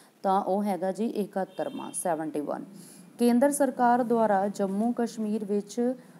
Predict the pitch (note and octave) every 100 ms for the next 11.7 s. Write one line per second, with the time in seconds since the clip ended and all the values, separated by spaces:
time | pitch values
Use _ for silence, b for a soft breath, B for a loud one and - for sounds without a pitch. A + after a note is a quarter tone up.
0 | - F#3 F3 G3+ - A#3 A3+ D3+ G3+ G#3+
1 | A#3 G#3+ F#3+ G#3+ G#3+ G3+ G3+ F3 F3+ E3+
2 | E3+ G3 G#3 G3 F#3+ G3 D#3 - E3 D3+
3 | E3 E3+ E3+ F#3 G#3+ F#3+ A3+ B3 C4 -
4 | - - - - - D4 D4+ A3 F3 E3+
5 | F3+ F3+ F3+ D#3+ E3 F3+ F3+ E3 D3+ D#3
6 | D#3 D#3 D#3 D#3 E3 E3 F3 F#3+ D4+ B
7 | B B - G3 G3 F3+ F#3 E3+ F3+ F3+
8 | A3+ A3+ G3 F3 C#3+ C#3+ - - - -
9 | - - - - B B B _ A#3 G#3+
10 | G#3 A#3 C4+ B3 A#3+ B3 A#3+ A#3+ A#3+ A#3+
11 | F#3+ F#3+ G#3 G3+ F3+ D3